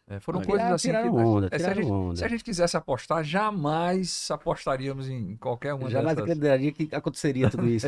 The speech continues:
Speaker 3: né?
Speaker 1: <laughs> É. Yuri tá até botando
Speaker 3: O que
Speaker 1: aqui
Speaker 3: é
Speaker 1: no
Speaker 3: bom pra
Speaker 1: YouTube,
Speaker 3: caramba.
Speaker 1: é,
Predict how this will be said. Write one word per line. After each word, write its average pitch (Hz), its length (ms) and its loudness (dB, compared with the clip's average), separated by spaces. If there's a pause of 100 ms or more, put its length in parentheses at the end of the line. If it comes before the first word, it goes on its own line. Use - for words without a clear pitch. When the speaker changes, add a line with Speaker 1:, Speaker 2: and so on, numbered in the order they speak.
Speaker 3:
né? 107 240 -2
Speaker 1:
<laughs> - 60 -14
É. 95 280 -4 (300)
Yuri 165 240 2
tá 185 140 0
até - 180 -4
botando 147 300 -4
Speaker 3:
O 139 40 -6
que 160 80 4
Speaker 1:
aqui 170 120 4
Speaker 3:
é - 20 -2
Speaker 1:
no - 0 -
Speaker 3:
bom 135 220 4
pra 135 100 -6
Speaker 1:
YouTube, 110 180 -2
Speaker 3:
caramba. 113 260 0
Speaker 1:
é, 92 60 -12